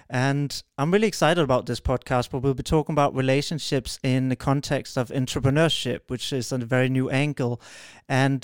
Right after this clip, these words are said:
Dorcas have also written a book called Start, Love, and Repeat. And yeah, we will obviously be talking a bit more about the book, but I just think for people that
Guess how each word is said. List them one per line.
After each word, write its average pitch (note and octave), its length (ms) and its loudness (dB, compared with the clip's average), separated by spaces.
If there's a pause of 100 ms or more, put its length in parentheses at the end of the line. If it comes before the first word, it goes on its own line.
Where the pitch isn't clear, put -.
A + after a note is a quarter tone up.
Dorcas E3+ 340 4
have C#3+ 80 2
also D3+ 300 2
written C#3+ 420 0
a B2 340 0 (340)
book - 320 2 (120)
called C3 340 2
Start, - 500 0
Love, C#3 480 2 (100)
and C3 240 0
Repeat. F#3+ 480 0 (680)
And C3+ 500 0
yeah, E3 160 4
we D3+ 140 2
will D3 100 6
obviously D#3 300 2
be C3+ 80 -2
talking D#3 360 0
a C3+ 60 2
bit D3 220 2
more D3 300 0
about C3+ 320 -2
the C#3+ 80 0
book, D#3+ 340 -4
but D3 120 0
I D3+ 60 2
just F#3+ 220 -4
think G3 200 -4
for F3+ 120 -4
people F#3+ 360 0
that C3+ 300 0